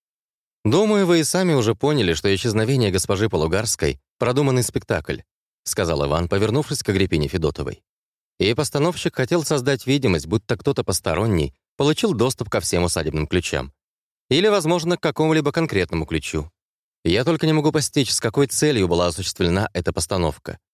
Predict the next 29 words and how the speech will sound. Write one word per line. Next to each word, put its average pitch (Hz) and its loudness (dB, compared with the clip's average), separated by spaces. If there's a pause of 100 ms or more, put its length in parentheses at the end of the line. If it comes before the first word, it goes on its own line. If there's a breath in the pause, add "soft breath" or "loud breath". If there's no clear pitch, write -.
(840)
И 85 0
почему 110 0
ее 98 2
завершающий 87 -2
этап 101 -4 (360)
совпал 131 -2
с - -10
моментом, 95 -2
когда 92 0
в - -6
Медвежий 90 0
ручей 82 0
приехала 82 0
Зина, 78 -4 (480)
прибавил 76 0
он 78 0
мысленно. 69 -6 (880)
Минуту 113 0
назад 113 -2 (140)
они 104 0
с 143 -2
Агриппиной 123 2
Ивановной 101 0
разрешили 110 0
Афанасию 95 -2
Петровичу 92 0
Воздвиженскому 82 0
отправляться 92 -2
домой. 71 -4